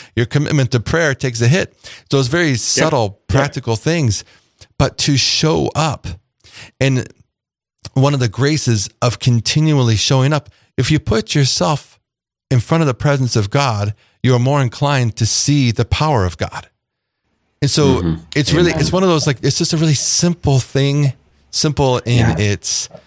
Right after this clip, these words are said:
Speaker 1: uh, understanding, and not always simple to do in its action, but just to put yourself before the Lord, put yourself before the Holy Spirit in prayer,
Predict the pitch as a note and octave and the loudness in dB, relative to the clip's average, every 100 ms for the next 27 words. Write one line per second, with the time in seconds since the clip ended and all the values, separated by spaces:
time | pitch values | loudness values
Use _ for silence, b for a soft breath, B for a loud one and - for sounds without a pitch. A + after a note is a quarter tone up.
0 | B _ G#2+ G2+ A2 G#2+ G2+ - G2 A#2 | B _ -2 -2 0 -2 -2 -2 0 2
1 | C3+ D#3+ F3+ - _ - A#2 D3+ A#3+ D#4 | 2 -2 -4 -8 _ -2 0 0 0 0
2 | F#3 - G3 F3 C#3 A2 - B2 E3+ F#2 | -2 -2 -2 -2 0 -2 0 0 2 2
3 | F2+ B2 - _ _ _ - G#2+ G#2 - | 0 -2 -4 _ _ _ -4 -2 -2 -2
4 | G#2+ C#3 - G#2 G2 - b b b C3+ | -2 -2 -4 -2 -2 -6 b b b -4
5 | C3 C3 D3 - F3 E3 C#3+ C#3+ C3 A2+ | -2 -2 -2 -2 -2 0 -2 -2 -2 -4
6 | - - C#3 F#3 C3 G#2+ D3 A#2 - D#3 | -4 -2 0 2 2 2 2 0 -2 -2
7 | D3+ D3 - A2 - - E3+ C#3+ B2 B2 | -2 -2 -2 -4 -2 0 0 2 0 0
8 | B2 - D3 C3+ - G#2+ - C3 F#2+ D#2+ | -2 -4 0 0 0 -4 -2 0 0 -2